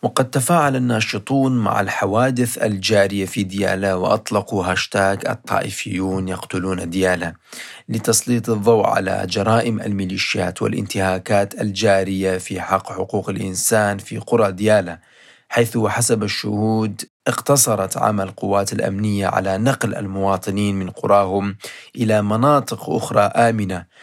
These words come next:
دون القيام بردع المقاتلين والميليشيات التي هاجمت هذه القرى وقامت بحرق البساتين وحرق المنازل وأيضا تدمير ممتلكات المواطنين،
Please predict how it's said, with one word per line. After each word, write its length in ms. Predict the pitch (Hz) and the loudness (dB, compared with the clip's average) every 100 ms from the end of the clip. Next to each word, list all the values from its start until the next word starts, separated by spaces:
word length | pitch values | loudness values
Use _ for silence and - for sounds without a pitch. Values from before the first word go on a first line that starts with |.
| - - | -20 -2
دون 160 | 123 117 | 2 2
القيام 580 | 98 - 104 98 101 98 | 0 -2 -2 0 0 -2
بردع 460 | 101 104 98 - | 0 0 0 -2
المقاتلين 800 | 104 95 - 98 95 98 104 98 | -2 -4 -4 -4 -2 0 0 0
والميليشيات 800 | 95 95 92 92 - 104 98 - | 0 -2 -2 -2 0 0 -2 -4
التي 400 | 104 110 107 95 | -2 -2 -2 0
هاجمت 580 | 110 127 107 98 95 95 | 2 2 2 -4 -4 2
هذه 340 | 95 90 95 | 2 2 -2
القرى 540 | 95 - 101 98 95 98 - - - | -4 0 2 4 2 -2 -20 -20 -6
وقامت 580 | 104 - 104 98 95 - | -4 2 2 2 -4 -4
بحرق 540 | - - 143 127 - | -4 0 2 2 -2
البساتين 880 | 120 98 104 - 98 98 107 104 101 104 - _ | -4 -2 -2 0 0 0 -2 0 -2 -10 -20 _
وحرق 460 | 131 110 113 113 - | -10 2 2 2 -2
المنازل 760 | 110 101 101 101 98 104 98 104 - - | 0 0 2 2 2 0 -2 -6 -18 -2
وأيضا 520 | - 113 104 104 98 | 0 2 2 0 -2
تدمير 480 | 104 95 101 101 95 | -4 -2 0 0 -2
ممتلكات 840 | 95 92 92 92 92 95 95 - - | -4 -4 -2 -4 -2 0 0 -2 -4
المواطنين، 800 | 98 92 92 90 101 101 92 | -2 -2 -2 -2 -2 0 0